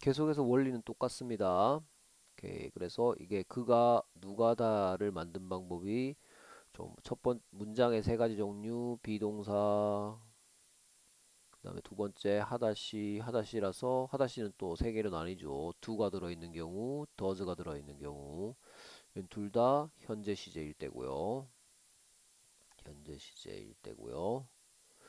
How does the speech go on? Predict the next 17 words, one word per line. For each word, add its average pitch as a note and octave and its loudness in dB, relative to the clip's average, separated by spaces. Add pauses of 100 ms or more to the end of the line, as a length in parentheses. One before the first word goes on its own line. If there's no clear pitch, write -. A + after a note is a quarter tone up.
(460)
아유, G#2 -8
글씨 G2+ -8
작아서 F2+ -8
쓰기가 G2 -10
힘드네. E2 -8 (580)
다시 - -18 (100)
쓸게요. A1+ -10 (100)
do, A#2+ -4
does는 A#2 -2 (540)
현재 E2 0
시제일 - -10
때고요. D2 -8 (640)
그 G#2 -8
다음에 G2+ 0
과거에 G#2+ 4
했었다는 F#2 -4
때 G#2+ -4